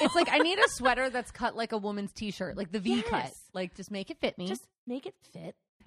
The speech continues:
Speaker 1: That's all
Speaker 2: And
Speaker 1: I need.
Speaker 2: unfortunately, yeah, I can only find those kinds of sweaters in the men's section. And
Speaker 1: Mm.
Speaker 2: also the men's sweaters are a little more, like, clean,
Speaker 1: Right.
Speaker 2: you know, like, they're simple. They don't have, like, you know, guitars on them or something. Or maybe
Speaker 1: <laughs>
Speaker 2: they do, and I just don't know it.
Speaker 1: Right.
Speaker 2: Um, <laughs> not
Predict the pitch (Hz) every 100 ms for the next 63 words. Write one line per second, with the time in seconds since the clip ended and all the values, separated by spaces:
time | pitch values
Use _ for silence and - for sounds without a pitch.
0 | - 254 269 269 311 170 185 349 - 247
1 | 151 175 233 - 262 247 175 180 202 190
2 | 202 208 202 185 180 185 196 180 180 -
3 | 151 156 160 190 202 269 285 127 - 156
4 | 214 208 285 285 247 214 233 269 - 233
5 | 214 208 185 190 196 220 208 202 196 180
6 | 160 - - - - 196 170 131 127 190
7 | 175 165 160 160 160 175 - - - 208
8 | 185 - - 180 - - - _ _ 180
9 | 170 160 165 160 156 156 147 - - 185
10 | 147 139 160 - 165 139 131 123 123 -
11 | - - - - 247 - - - - 220
12 | - - - - - 160 156 160 - 143
13 | 85 - - 247 208 214 180 - 185 151
14 | 135 151 - 214